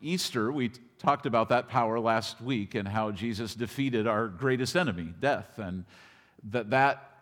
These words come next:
not only is about our eternity, but it's about this life here and now being completely transformed and rearranged by, by Him.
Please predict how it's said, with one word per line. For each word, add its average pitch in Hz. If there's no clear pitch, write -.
not 143
only 151
is 123
about 123
our 120
eternity, 117
but 120
it's 113
about 120
this 170
life 131
here 165
and 123
now 110
being 120
completely 147
transformed 135
and 113
rearranged 113
by, 101
by 107
Him. 202